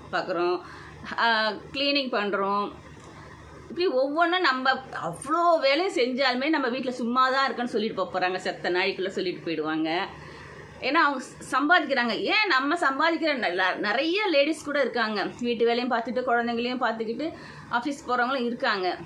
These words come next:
அவங்களுக்கும் எந்த பெருமையும் கிடையாது. இது வந்து டபுள் மடங்கு வேலை தான் அவங்களுக்கு. அவங்க வந்து த-, "என்னுடைய, ம், கரியரை வந்து நான் ஸ்டார்ட் பண்ணணும், எனக்கு அந்த ஆசை இந்த ஆசைன்னு" பண்றாங்களே தவிர, ஆனா அது எவ்வளோ பெரிய சிரமம் தெரியுமா? அது அந்த இடத்துல இருந்து, இருந்து பார்க்குறவங்களுக்கு தான் தெரியும். அது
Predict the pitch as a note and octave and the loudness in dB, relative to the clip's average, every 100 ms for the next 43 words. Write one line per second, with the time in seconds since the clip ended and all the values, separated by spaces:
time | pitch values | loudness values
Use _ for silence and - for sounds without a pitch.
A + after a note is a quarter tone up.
0 | - - A#3+ D#4+ A4+ A#4+ D#4+ C#4 B3 C4 | -4 0 2 0 0 0 0 2 0 2
1 | A#3+ A3+ A3+ B3+ C#4+ A3+ A#3 D#4+ D#4+ D#4+ | 2 2 2 2 2 2 2 2 4 4
2 | D4 B3+ A#3 A#3+ A3+ G#3 G3 G#3 F#3+ - | 2 2 4 4 4 2 -2 -2 -6 -8
3 | - - G#3 A3+ A3 A#3+ D4+ C#4+ A#3+ A#3+ | -10 -2 0 0 0 0 0 0 2 0
4 | B3 B3 A#3 A#3 A3 A3 G#3+ G#3+ C#4+ A#3+ | 2 4 6 6 4 2 0 0 2 4
5 | C#4 C4 A3+ A#3+ B3 A3+ A3+ - B3 A#3 | 6 4 2 0 2 2 0 0 2 2
6 | A#3+ G#3+ G#3 A3 A3 A3 F#3 G3+ B3 A3+ | 2 0 0 0 0 0 0 0 2 2
7 | A#3 A#3 A#3 A#3+ A#3 C4 B3 G#3+ A3 C4 | 2 0 2 0 0 -2 0 0 2 2
8 | C4 A3 A3 G#3+ A#3 G#3+ A3+ G#3 A3+ C5 | 2 2 0 2 2 2 2 0 0 -2
9 | - - - - - - - - G3+ F#3+ | -6 -14 -14 -16 -18 -18 -10 -2 0 0
10 | B3+ E4+ E4 C4 C4 A#3+ B3+ A#3+ G3 G3+ | 2 2 2 0 0 0 0 2 2 4
11 | G#3+ G3+ G3 G3+ - A3 G#3 G3 A3 B3 | 4 6 2 -2 -4 0 2 2 2 0
12 | C4 B3+ B3+ A3+ A3+ G#3 A#3 G3+ G3+ A3 | 0 0 0 0 0 0 0 0 0 0
13 | A3 G3+ G3+ F3+ D#3+ - - - - G#3 | 0 0 2 0 -2 -8 -18 -10 -4 0
14 | G#3+ G#3 F3+ | 2 0 -2